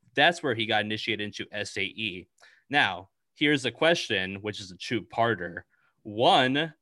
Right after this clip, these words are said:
where is William LeVere's hometown? And two,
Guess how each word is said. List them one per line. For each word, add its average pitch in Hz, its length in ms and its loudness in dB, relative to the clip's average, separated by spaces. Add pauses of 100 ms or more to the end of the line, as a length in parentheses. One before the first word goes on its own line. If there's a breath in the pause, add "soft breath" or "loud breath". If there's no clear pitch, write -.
(320)
where 120 280 2
is 113 140 0
William 120 240 -2
LeVere's 107 520 -2
hometown? 110 840 -4 (540 soft breath)
And 101 180 -2
two, 190 540 4